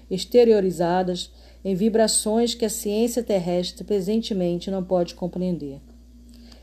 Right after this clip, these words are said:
Quem pensa está fazendo alguma coisa, e é pelo pensamento que os homens encontram no umbral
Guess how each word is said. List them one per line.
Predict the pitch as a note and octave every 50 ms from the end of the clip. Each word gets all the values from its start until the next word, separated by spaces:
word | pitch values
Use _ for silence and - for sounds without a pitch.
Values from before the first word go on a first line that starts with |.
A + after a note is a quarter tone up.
| - - -
Quem | - A3 G#3+
pensa | G#3 - - A3+ A#3 B3 A#3+ A3+ - - - E3+ E3 F3+ - - - - -
está | - F3 - - G#3+
fazendo | G#3 - G#3+ G3 F#3 G#3 G#3 G#3
alguma | G3+ G3 F3+ G3 G#3+ A3 A#3+ A#3
coisa, | - - B3+ A3 F#3+ E3 D3+ - - - - - - - - - - - - - - - - -
e | F#3 F#3
é |
pelo | F#3 F#3 G3 F#3+ F#3
pensamento | F#3+ - - - B3 C#4 D4 C#4+ - C4+ A3 G3 G3 G3+ G3+ F#3+ - F#3+
que | - - A3
os | G#3+ F#3+ F3
homens | F#3+ F#3+ F#3+ G3 G3 G3 F#3+ F3+
encontram | G#3+ G#3 G3 F#3 - F3+ F3 E3 E3 E3 F#3 F3
no | F3 F#3 G#3 A3
umbral | A3 F#3+ E3 E3+ F3 E3+ E3+ F3 F3+